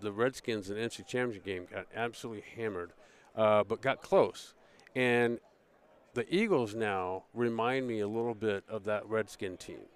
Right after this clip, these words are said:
where they're just solid top to bottom. Any side of the ball you take, they're, they got some pr-, they got, they're good, really good. And so it's gonna take a lot for the mash unit that is now the Kansas City Chiefs, uh,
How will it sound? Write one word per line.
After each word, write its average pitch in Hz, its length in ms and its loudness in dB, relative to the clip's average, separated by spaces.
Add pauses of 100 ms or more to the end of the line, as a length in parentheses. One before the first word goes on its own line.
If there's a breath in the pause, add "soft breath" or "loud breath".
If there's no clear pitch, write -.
(100)
where 107 200 2
they're 117 180 0
just 110 360 -6
solid 117 440 -2
top 127 300 0
to 123 80 -10
bottom. 117 500 0
Any 143 220 -2
side 135 280 0
of 120 40 -6
the 120 60 -8
ball 117 280 -2
you 110 140 -10
take, 151 360 -4 (380 soft breath)
they're, 123 380 2
they 120 140 0
got 127 180 2
some 117 140 -10
pr-, - 200 -6
they 127 160 0
got, 131 240 0
they're 131 120 2
good, 107 240 0 (320)
really 113 240 0
good. 90 160 -12 (720 loud breath)
And 120 180 4
so 123 460 6 (240 soft breath)
it's 139 200 4
gonna 151 220 2
take 143 360 0
a 117 60 0
lot 131 440 0
for 120 300 0
the 104 100 -2
mash 131 460 -4
unit 98 360 -4
that 110 140 -2
is 104 180 -4
now 117 200 -2
the 104 80 -2
Kansas 120 360 -8
City 113 260 -6
Chiefs, - 560 -8 (540 soft breath)
uh, 110 480 4